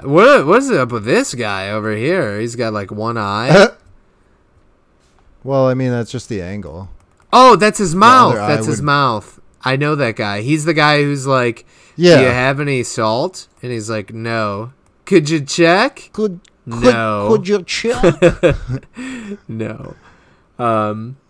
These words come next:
Speaker 2: No.
Speaker 1: but he's gotten over that in that whole thing, and he's ready to see Squidward rock.
Speaker 2: He likes Squidward now, yeah.
Speaker 1: Yeah. Pearl and, uh, Krabs are there. Uh, SpongeBob's just like, um,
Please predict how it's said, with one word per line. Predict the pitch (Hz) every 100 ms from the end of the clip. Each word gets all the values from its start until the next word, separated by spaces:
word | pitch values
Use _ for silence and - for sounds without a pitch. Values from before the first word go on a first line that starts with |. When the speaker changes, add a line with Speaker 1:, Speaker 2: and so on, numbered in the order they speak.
| _
Speaker 2:
No. | - 120 113 101 90 95
Speaker 1:
but | 127
he's | 151 143
gotten | - 131 120 120
over | 117 117 113
that | 110 104 101 -
in | 113 104 104 _ _
that | 117 113
whole | 113 113
thing, | 104 113 101 98
and | 101
he's | 107 98
ready | 104 101 98
to | 101
see | 120
Squidward | 107 - 104 98 98 98
rock. | 101 98 107
Speaker 2:
He | 143
likes | 135 123 -
Squidward | 131 120 107 104 101
now, | 110 107 113
yeah. | 120 117 120
Speaker 1:
Yeah. | 107 95 - _ _ _ _ _ _ _ _ - -
Pearl | - 127 131 139 131
and, | 127 117
uh, | 113 113 113 - -
Krabs | 127 131 165 170
are | 131
there. | 101 101 101 135 156 _ _ _ -
Uh, | 113
SpongeBob's | - 131 120 113 117 113 110
just | 110 -
like, | 110 104 - _ _ _ 120
um, | 120 117 113 113 110 110 117